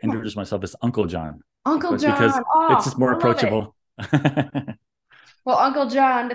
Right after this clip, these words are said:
Speaker 2: thank you so much for tuning in with us. And if you wanna find out more about Costa Rica or mission trips or what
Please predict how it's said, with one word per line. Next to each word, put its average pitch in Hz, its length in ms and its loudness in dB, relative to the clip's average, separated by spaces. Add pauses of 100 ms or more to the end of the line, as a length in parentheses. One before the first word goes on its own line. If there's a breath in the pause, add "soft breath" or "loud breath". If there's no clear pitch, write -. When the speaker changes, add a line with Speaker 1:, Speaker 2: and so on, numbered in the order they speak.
Speaker 2:
thank 277 180 -4
you 277 80 -8
so 269 200 -6
much 233 180 -10
for 240 160 -2
tuning 233 300 -4
in 214 120 -2
with 202 200 -2
us. 190 260 -2
And 214 220 -2
if 196 100 -6
you 220 220 0
wanna 226 200 0
find 190 320 -4
out 175 240 -2
more 175 340 -2
about 160 360 -2
Costa 160 320 -8
Rica 226 480 0
or 160 180 0
mission 226 360 -2
trips 208 420 -4
or 165 180 -6
what 160 340 -2